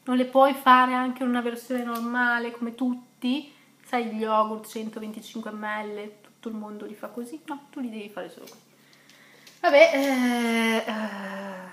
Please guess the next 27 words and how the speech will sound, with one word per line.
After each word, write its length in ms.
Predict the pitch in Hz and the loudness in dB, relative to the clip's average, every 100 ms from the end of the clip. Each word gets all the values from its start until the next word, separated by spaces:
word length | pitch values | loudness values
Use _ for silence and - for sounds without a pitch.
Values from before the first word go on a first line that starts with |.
| - | -18
vabbè. 220 | - 285 - _ _ _ _ _ - - - _ | -14 -14 -16 _ _ _ _ _ -20 -20 -20 _
Ok, 180 | - - 294 - - - - | -20 -8 -6 -6 -14 -20 -20
fai 260 | - 196 | -12 -10
come 140 | 220 226 | -10 -8
vuoi, 240 | 302 302 | -6 -6
Alto. 280 | 262 247 - - - - - - - - _ _ _ _ _ _ _ _ | -8 -10 -14 -16 -16 -18 -20 -20 -20 -20 _ _ _ _ _ _ _ _
Eh, 220 | 277 302 285 | 2 2 2
e 60 | 320 | 0
ho 60 | 320 | 2
preso 220 | 254 220 | 0 -2
anche 240 | 196 233 | -4 -6
quelli. 500 | 214 190 180 175 - - | -8 -6 -6 -8 -14 0
No, 180 | 302 392 508 539 523 - - | 2 6 8 8 8 0 -4
di 100 | 339 | -4
già, 440 | 330 - 415 427 403 | -4 0 2 2 -2
stai 160 | - | -6
andando 280 | 311 311 311 | -4 -2 -4
via, 240 | 330 370 | -4 -4
luce, 460 | 302 320 370 - 240 | -4 -4 -8 -10 -10
perché? 600 | 294 - _ 349 370 262 - - - - - - - | -10 -18 _ -8 -6 -8 -14 -20 -20 -20 -20 -20 -20
Ti 240 | - - - | -20 -18 -10
ho 80 | 427 | -8
messo 220 | 403 381 | -8 -8
in 100 | 359 | -10
carica 500 | - 403 392 - 302 | 0 0 0 -4 -4
ventimila 600 | 320 330 339 370 370 359 | -4 -4 -2 -2 0 0
ore. 520 | 381 370 262 220 220 | 0 2 2 2 -2